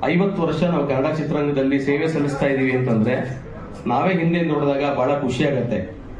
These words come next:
ಯಾಕೆಂದ್ರೆ ಐವತ್ತು ವರ್ಷ ಒಂದ್ ಜರ್ನಿ ಬಹಳ ಕಷ್ಟ ಇದೆ. ಪಿ ಆರ್ ಒ ಸಂಸ್ಥೆನ ಹುಟ್ಟಾಕಿ ಅದನ್ನ ನೀಟಾಗಿ ಬೆಳೆಸ್ಕೊಂಡು ಎಲ್ಲೂ ಕೂಡ ಆ ಸಂಸ್ಥೆಗಾಗ್ಲಿ ಆ ವ್ಯಕ್ತಿಗಾಗ್ಲಿ ಎಲ್ಲೂ ಅಪಚ್ಯುತಿ ಬರೋ ತರ ನಡ್ಕೊಳ್ಳೋದು ಇದೆಯಲ್ಲ, ಅದು ತುಂಬಾ ಕಷ್ಟ ಆಗಿದೆ.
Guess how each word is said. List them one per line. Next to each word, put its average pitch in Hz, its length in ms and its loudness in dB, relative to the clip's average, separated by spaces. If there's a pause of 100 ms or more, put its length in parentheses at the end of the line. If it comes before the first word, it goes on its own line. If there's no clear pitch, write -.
(120)
ಯಾಕೆಂದ್ರೆ 139 360 0
ಐವತ್ತು 160 260 2
ವರ್ಷ 139 160 0
ಒಂದ್ 135 260 2
ಜರ್ನಿ 135 600 0
ಬಹಳ 127 180 0
ಕಷ್ಟ 160 360 0
ಇದೆ. 131 300 2
ಪಿ 131 120 2
ಆರ್ 135 120 2
ಒ 120 320 0 (260)
ಸಂಸ್ಥೆನ 131 440 0
ಹುಟ್ಟಾಕಿ 135 680 -2 (500)
ಅದನ್ನ 135 280 2
ನೀಟಾಗಿ 127 500 0
ಬೆಳೆಸ್ಕೊಂಡು 135 800 0 (360)
ಎಲ್ಲೂ 151 260 2
ಕೂಡ 175 260 0 (680)
ಆ 131 260 0
ಸಂಸ್ಥೆಗಾಗ್ಲಿ 147 680 0
ಆ 127 120 0
ವ್ಯಕ್ತಿಗಾಗ್ಲಿ 147 1000 0 (220)
ಎಲ್ಲೂ 170 600 0
ಅಪಚ್ಯುತಿ 127 480 0
ಬರೋ 135 220 0
ತರ 139 320 0
ನಡ್ಕೊಳ್ಳೋದು 135 320 2
ಇದೆಯಲ್ಲ, 120 260 0
ಅದು 135 320 -2
ತುಂಬಾ 139 260 0
ಕಷ್ಟ 113 280 -4
ಆಗಿದೆ. 113 480 -2